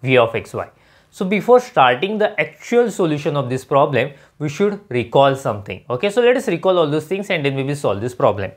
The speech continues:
So the first important thing, that is any complex number can be expressed in three different ways. Z is equal to x plus I Y, we call it as Cartesian form.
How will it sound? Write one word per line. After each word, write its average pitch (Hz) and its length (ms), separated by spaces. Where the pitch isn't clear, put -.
So - 160
the 226 120
first 240 400
important 185 520
thing, 170 320
that 143 200
is - 180
any 202 320
complex 143 680
number 117 440
can 139 300
be 180 240
expressed 135 720
in 165 220
three 165 260
different 120 520
ways. 95 340
Z 113 180
is 208 120
equal 196 440
to 208 320
x 139 260
plus 139 340
I 98 180
Y, 98 300
we 143 140
call 151 300
it 147 160
as 147 200
Cartesian 123 640
form. 170 400